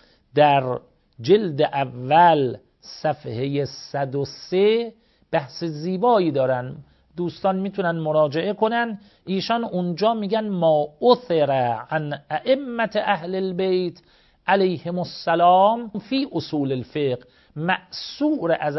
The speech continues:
ائمه علیهم السلام در فن و علم اصول فقه چیاست، که بعد اونجا تاریخچهٔ این نحوهٔ نگارش علم اصول رو هم اشاره می‌کنن. و نکتهٔ جالب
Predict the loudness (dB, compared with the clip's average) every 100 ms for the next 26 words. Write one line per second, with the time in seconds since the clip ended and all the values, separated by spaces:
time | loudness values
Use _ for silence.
0 | -4 -4 -4 -6 -8 -6 -6 -8 -8 -10
1 | -10 -6 0 4 2 0 -14 _ _ -4
2 | -4 -6 -8 -6 -8 -8 -6 -6 -6 -8
3 | -10 -8 -6 -4 -4 0 -2 -2 -12 -4
4 | 0 2 2 0 -8 _ _ _ -4 -2
5 | -2 -2 0 0 -2 -2 -2 -2 -6 -4
6 | 0 4 6 6 2 -8 _ -4 -2 0
7 | 0 0 0 0 0 -2 0 2 2 0
8 | -4 -4 -2 -4 -6 -8 -6 -4 -2 0
9 | 0 0 0 0 -4 -12 _ _ -6 2
10 | 6 8 6 0 -4 -4 -4 -6 -8 _
11 | _ _ _ _ -2 4 4 4 2 -2
12 | -6 _ _ -8 -6 -6 -6 -6 -6 -4
13 | 2 4 4 2